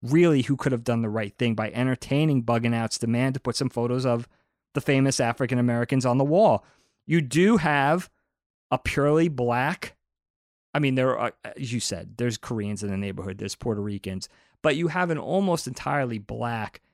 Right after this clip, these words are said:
African American clientele coming into your business. So I agree with Buggin' Out on that point. Why not just give in and say, y-, they, the, these are the people that fu-, almost entirely fuel your business?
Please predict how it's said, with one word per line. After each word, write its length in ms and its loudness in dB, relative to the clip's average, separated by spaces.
African 400 -4
American 460 -2
clientele 580 -4
coming 280 -2
into 180 -4
your 100 -2
business. 640 -2
So 140 0
I 100 4
agree 300 2
with 160 4
Buggin' 260 2
Out 120 0
on 120 -2
that 180 -6
point. 300 -4
Why 180 0
not 260 0
just 480 2
give 220 4
in 220 4
and 140 4
say, 560 4
y-, 220 -6
they, 320 0
the, 220 -4
these 260 2
are 40 4
the 80 2
people 240 2
that 260 0
fu-, 180 -10
almost 320 2
entirely 560 2
fuel 380 0
your 140 4
business? 560 -2